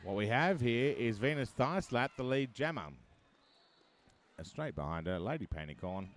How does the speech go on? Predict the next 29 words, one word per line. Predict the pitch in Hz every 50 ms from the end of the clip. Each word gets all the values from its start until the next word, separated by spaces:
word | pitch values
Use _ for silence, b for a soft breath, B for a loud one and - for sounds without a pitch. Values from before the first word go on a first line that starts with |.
| - - _ _ _ _ _ _ _
who | - 147
hasn't | 135 139 139 131 127 120
been | 113 117 117
ejected. | 113 104 113 110 - - 123 117 117 - - - - -
Everyone | 156 147 143 127 120
else, | 120 117 - - - _ _ _ _ _ _ _ _ -
they're | 92 90 82
all | 80
good | 73 78 76 67 -
to | -
go. | - 80 69 64 64 - - - - _ _ _ _ _ _ _ _ _ _ _ _ _ b b b b b b b b _ -
Venus | 117 123 127 120 110
Thigh | - - 117 117 117 120 113
Slap. | - - 104 101 87 67 - - _ _ _ _ _ _ _ _ _ _ _ _ _ _ _ _ _ _ _ _ _ -
Looking | 95 120 139 131 143 147
to | 131 127
put | 120 135 131 -
some | - 123 117
points | 104 120 123 127 123 -
on | 127 117 113
the | 113
board. | 98 92 113 113 107 92 85
North | 113 131 147 160 156
side, | - - 117 104 104 110 127 120 - _ _ _ _ _
they're | 120 117 120
like, | 123 123 123 - -
You | 151
know | 151 151 147 147
what? | 147 151 156 160 156